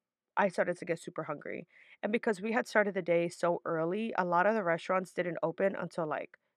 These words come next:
twelve P M, one P M, like, pretty later on in the day. So the only restaurant that was open for, like, breakfast, lunch type of vibe was this place called Babette's. It was in East Hampton. It was, like, on the other side of the block,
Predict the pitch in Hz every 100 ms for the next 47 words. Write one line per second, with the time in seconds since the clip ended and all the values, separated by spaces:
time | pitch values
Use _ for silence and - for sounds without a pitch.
0 | _ - 180 165 - 170 175 160 160 156
1 | 156 - 160 156 147 151 147 - 208 185
2 | 175 165 165 151 147 - 156 143 151 -
3 | - _ - - - - - 233 233 247
4 | 302 240 - 226 202 180 175 - 226 226
5 | 196 180 190 170 151 156 - _ _ -
6 | 180 - 202 - 175 170 170 - - -
7 | _ _ - - 156 156 156 165 165 -
8 | - - - 190 180 - 180 165 - 180
9 | 202 196 156 151 - 196 180 180 208 208
10 | - - 160 160 165 160 170 160 160 160
11 | 175 170 160 165 156 147 147